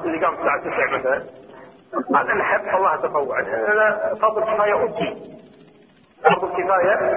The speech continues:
أدي، خلاص انتهى. قال: "فإن أحب صلاها، إن شاء ركعتين، وإن شاء أربعة." كيف أربعة؟ بعض أهل العلم كان يرى إذا فاتت صلاة العيد فإنها تقضى أربع ركعات، قياسًا على الجمعة،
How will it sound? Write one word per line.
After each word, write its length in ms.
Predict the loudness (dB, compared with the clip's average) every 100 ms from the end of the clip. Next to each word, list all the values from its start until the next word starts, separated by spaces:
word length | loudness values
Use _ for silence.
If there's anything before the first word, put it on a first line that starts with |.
| 0
أدي، 240 | 0 -2 2
خلاص 240 | 4 4
انتهى. 640 | 2 0 0 2 -2 -4 -8 -10 -4
قال: 220 | 2 2
"فإن 240 | 2 0 2
أحب 300 | 2 0 0
صلاها، 280 | 2 2 0
إن 80 | 0
شاء 200 | 2 2
ركعتين، 420 | 2 -2 -2 -6 -6 -18 -20 -20 -20 -20 -2
وإن 220 | 2 2 2
شاء 120 | 0
أربعة." 420 | 2 2 2 0 0 -4 -8 -10 -10 -2
كيف 180 | -2 0
أربعة؟ 340 | -2 -4 -8 -16 -20 -20 -12 0 4 4
بعض 200 | 4 2
أهل 80 | 2
العلم 220 | 2 0
كان 180 | 0 2
يرى 280 | 2 2 2
إذا 100 | 2
فاتت 240 | 2 0
صلاة 420 | 0 4 4 2 0
العيد 580 | 0 -2 -6 -10 -6 -2
فإنها 300 | 0 2 0
تقضى 280 | -2 0
أربع 360 | 2 2 2 0
ركعات، 340 | 0 0 -2 -2 -14 -16 -4
قياسًا 260 | 0 0 0
على 200 | 2 0
الجمعة، 420 | 0 -2 -2